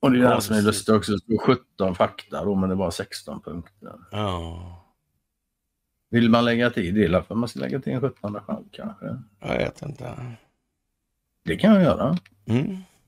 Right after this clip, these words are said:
Speaker 1: Svensk närvaro har varit där länge.
Speaker 2: Mm.
Speaker 1: Det är den sjuttonde punkten.
Speaker 2: Mm.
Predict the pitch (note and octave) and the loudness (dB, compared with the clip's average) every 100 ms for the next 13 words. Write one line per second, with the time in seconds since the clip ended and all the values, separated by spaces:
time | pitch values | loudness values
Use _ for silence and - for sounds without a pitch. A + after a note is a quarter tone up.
0 | _ _ _ _ _ _ _ _ - - | _ _ _ _ _ _ _ _ -2 0
1 | A#2+ - G#3 E3+ C3+ C3+ C3+ C#3 A#2 - | 2 4 6 6 4 2 2 2 2 2
2 | A#2+ G#2 G2+ D#2 - A2 C#3 - _ _ | 0 0 0 -2 -4 -6 -6 -8 _ _
3 | _ _ - B2+ D3+ E3+ - - B2 C#3+ | _ _ -8 -2 -2 -2 -6 -2 0 2
4 | D3 - - - - B2 A2 - F#2 - | 2 0 -8 -4 0 0 2 0 0 4
5 | F3+ - A#2 C3 C#3+ F3 D3+ A#2 G#2+ C3+ | 2 2 -6 -6 -6 -8 -4 -4 -2 -4
6 | D3 C#3 B2 - | -2 -2 -6 -8